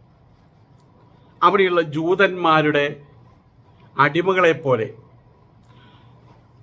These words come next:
അവരുടെ ആജ്ഞകൾ അനുസരിച്ചുകൊണ്ട് നീങ്ങുകയാണ് എന്ന കാര്യം പ്രവാചകന് മനസ്സിലായി. പ്രവാചകന് അത് അറിയാൻ കഴിഞ്ഞു.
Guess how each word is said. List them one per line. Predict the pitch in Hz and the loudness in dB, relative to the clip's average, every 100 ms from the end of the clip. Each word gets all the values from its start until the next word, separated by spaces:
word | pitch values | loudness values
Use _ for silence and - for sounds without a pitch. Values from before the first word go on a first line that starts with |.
| _ _ - _ _ _ _ - | _ _ -20 _ _ _ _ 0
അവരുടെ | 190 214 202 202 202 - | 2 4 2 0 -4 -8
ആജ്ഞകൾ | 165 190 190 202 196 | 0 0 0 -2 0
അനുസരിച്ചുകൊണ്ട് | 175 185 - 196 196 185 180 175 175 - _ _ 165 | -2 -4 0 0 0 -6 -6 -6 -8 -10 _ _ -6
നീങ്ങുകയാണ് | 175 175 165 151 147 151 - - _ _ _ _ _ _ _ _ _ _ _ _ _ _ _ _ _ _ _ _ _ _ - | -4 -2 0 0 -2 -4 -10 -20 _ _ _ _ _ _ _ _ _ _ _ _ _ _ _ _ _ _ _ _ _ _ -6
എന്ന | 180 185 | 0 2
കാര്യം | 165 160 160 170 180 - _ _ _ _ _ _ _ _ - | 2 2 2 -4 -8 -18 _ _ _ _ _ _ _ _ -6
പ്രവാചകന് | 175 156 139 135 143 | -2 0 0 0 -2
മനസ്സിലായി. | 143 113 - 110 120 - | -2 -6 -8 -8 -8 -8
പ്രവാചകന് | 175 185 190 190 | -2 0 0 0
അത് | 180 | 2
അറിയാൻ | 156 170 165 131 | 2 0 -2 -6
കഴിഞ്ഞു. | 101 104 | -10 -14